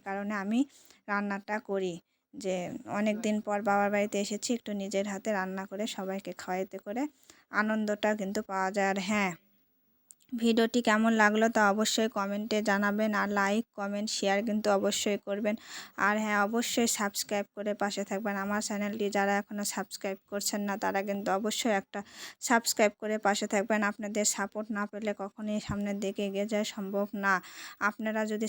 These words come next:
সাপোর্ট করেন, তাহলে আমারও ভিডিও দেওয়ার একটা উৎসাহ থাকে। আপনারা যদি সাপোর্ট না করেন, ভিডিও দেওয়ার কোনো উৎসাহ থাকে না। এই যে আমার আলু করলা ভাজি করা হয়ে গেছে, আর এই যে মাছ ভাজা হয়ে গেছে। মাছটা খেতে কিন্তু সেই স্বাদ ছিল, আর অনেক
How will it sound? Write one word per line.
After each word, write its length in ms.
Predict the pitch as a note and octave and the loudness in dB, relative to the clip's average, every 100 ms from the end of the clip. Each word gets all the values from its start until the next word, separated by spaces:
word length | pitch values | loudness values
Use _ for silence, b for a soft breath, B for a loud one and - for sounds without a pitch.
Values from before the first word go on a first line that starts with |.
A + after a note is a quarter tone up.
| - | -2
সাপোর্ট 280 | G3+ G#3 - | -4 -6 -8
করেন, 200 | G#3 G#3 G#3+ | -6 -6 -4
তাহলে 360 | G3+ G3+ G#3 G#3 | -2 -2 0 0
আমারও 300 | G3+ G#3 G#3 G#3 F#3+ | 0 0 0 0 -2
ভিডিও 260 | G3 G#3 G3 | -2 -2 0
দেওয়ার 280 | G3 G3+ G3 | 0 0 0
একটা 200 | F#3 - G3+ | -6 -8 -8
উৎসাহ 380 | G3 - G#3 G#3 G#3 | -4 -4 -4 -4 -8
থাকে। 240 | - G3 G3+ G3+ | -6 -6 -4 -4
আপনারা 240 | G3+ G3+ G3+ | -6 -6 -4
যদি 120 | G3+ - | -4 -2
সাপোর্ট 260 | G3+ G3 G3+ G3 | -4 -4 -6 -6
না 40 | |
করেন, 200 | G#3 G3 G#3+ | -2 -2 -2
ভিডিও 280 | G#3 G#3 G3+ | -4 -4 -2
দেওয়ার 240 | G3 F#3+ G3+ | 0 0 -2
কোনো 180 | G3+ F#3+ B3 B B B B | -6 -6 -6 B B B B
উৎসাহ 340 | G#3+ G#3+ - A3 | -8 -2 2 4
থাকে 280 | A3 G3+ G3 G3 | 2 -2 -2 -2
না। 80 | G#3 | 0
এই 80 | G#3 | 0
যে 40 | G#3+ | 0
আমার 200 | G3+ G3+ G3 | 0 0 0
আলু 160 | G#3+ G3+ | -2 -4
করলা 340 | G3 F#3+ G3+ G3+ | -4 -2 -2 -2
ভাজি 340 | G3+ F#3+ F#3+ G3 | -2 -2 0 2
করা 180 | F#3+ G3+ | 2 0
হয়ে 160 | G3 G3 | 0 -2
গেছে, 200 | G3+ - | -2 -2
আর 80 | G3+ | -2
এই 60 | G3 | -2
যে 60 | G3+ G3 | -4 -2
মাছ 160 | G3 G3+ G#3+ | -4 -4 -6
ভাজা 220 | G#3 G3+ | -2 -2
হয়ে 180 | G#3 F#3+ | 0 -2
গেছে। 220 | G3+ - G3+ | -4 -6 -6
মাছটা 380 | G3 G3+ - G#3+ | -4 -6 -4 -6
খেতে 240 | - G#3 G#3 G#3+ | -6 -10 -8 -6
কিন্তু 220 | G#3+ G3+ - B B B - | -6 -8 -14 B B B -4
সেই 200 | - A#3+ | 4 4
স্বাদ 280 | B3 A3+ G#3 - | 4 2 0 0
ছিল, 220 | - G3 G3 F#3+ | -6 -2 2 2
আর 60 | G3 - b b - | 0 -6 b b -2
অনেক 260 | G#3+ A#3 | 0 2